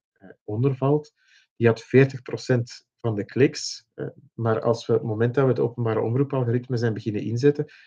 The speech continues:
was die serie, de aandeel van die serie gedaald naar een achtentwintig procent,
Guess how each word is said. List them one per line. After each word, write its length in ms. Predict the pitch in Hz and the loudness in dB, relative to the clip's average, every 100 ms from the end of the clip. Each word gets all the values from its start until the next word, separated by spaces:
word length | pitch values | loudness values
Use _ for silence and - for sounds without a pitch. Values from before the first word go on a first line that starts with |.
| - - _ | -20 -20 _
was 180 | 127 127 | 2 4
die 100 | 127 | 2
serie, 480 | 123 - 127 139 143 | 0 4 6 6 4
de 120 | 123 | 2
aandeel 380 | 123 139 151 135 | 2 4 6 6
van 120 | 135 | 2
die 100 | 123 | -4
serie 300 | - 123 131 | -2 0 0
gedaald 360 | 113 110 117 | 0 -2 -2
naar 140 | 120 110 | -2 -4
een 160 | 104 | -4
achtentwintig 720 | - 110 - 117 113 113 120 _ | -8 -14 -16 -10 -8 -8 -10 _
procent, 380 | - - 98 | -20 -18 -20